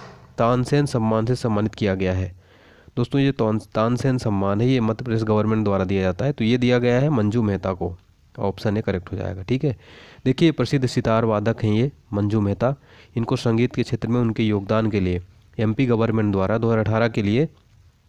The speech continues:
तानसेन सम्मान से सम्मानित किया गया है। ठीक है, देखिए दोस्तों, अ, क्वेश्चन पूछा जाता है तानसेन सम्मान की स्थापना कब हुई थी? इसकी स्थापना हुई थी उन्नीस सौ अस्सी में। ठीक है, एमपी मध्य प्रदेश सरकार द्वारा शास्त्रीय, हिंदुस्तान शास्त्रीय संगीत के क्षेत्र में दिया जाता है।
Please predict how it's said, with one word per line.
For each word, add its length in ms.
तानसेन 460
सम्मान 320
से 100
सम्मानित 420
किया 200
गया 140
है। 80
ठीक 220
है, 100
देखिए 220
दोस्तों, 300
अ, 500
क्वेश्चन 300
पूछा 240
जाता 200
है 60
तानसेन 380
सम्मान 400
की 100
स्थापना 380
कब 140
हुई 140
थी? 220
इसकी 180
स्थापना 380
हुई 120
थी 120
उन्नीस 220
सौ 100
अस्सी 280
में। 120
ठीक 200
है, 60
एमपी 260
मध्य 220
प्रदेश 200
सरकार 280
द्वारा 200
शास्त्रीय, 520
हिंदुस्तान 600
शास्त्रीय 420
संगीत 340
के 80
क्षेत्र 280
में 180
दिया 180
जाता 280
है। 160